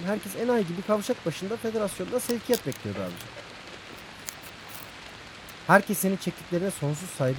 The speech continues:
duyuyor ama böyle yapamaz. Böyle olmaz. Bizim aklı tutan herkesin yardımına ihtiyacımız var.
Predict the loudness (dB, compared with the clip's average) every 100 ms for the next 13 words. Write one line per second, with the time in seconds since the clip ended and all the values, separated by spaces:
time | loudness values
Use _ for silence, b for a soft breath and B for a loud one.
0 | 0 -4 -2 2 2 4 2 2 2 2
1 | 2 2 -2 -8 -6 0 2 2 2 2
2 | 2 2 -2 -10 -12 -14 -14 -14 -8 -2
3 | 0 0 -2 -4 -4 0 4 2 2 0
4 | 2 2 4 2 2 2 2 4 4 2
5 | 0